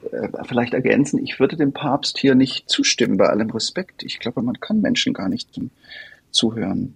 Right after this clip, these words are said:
zwingen. Man kann Menschen zum Schweigen bringen. Ja, man kann sagen, sie dürfen nichts reden und nichts sagen.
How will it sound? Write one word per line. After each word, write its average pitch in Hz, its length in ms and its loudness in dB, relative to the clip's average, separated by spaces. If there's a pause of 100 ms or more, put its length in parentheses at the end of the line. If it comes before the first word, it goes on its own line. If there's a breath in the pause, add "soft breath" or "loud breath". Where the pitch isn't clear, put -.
zwingen. 85 460 4
Man - 240 -4
kann 101 380 2 (420 loud breath)
Menschen 95 300 4
zum 87 200 -2
Schweigen 240 500 6
bringen. - 300 -8
Ja, 120 220 -2
man - 180 -8
kann - 180 -12
sagen, - 280 -12
sie - 80 -14
dürfen - 280 -10
nichts - 260 -12
reden 92 300 2
und - 160 -14
nichts - 180 -12
sagen. - 340 -6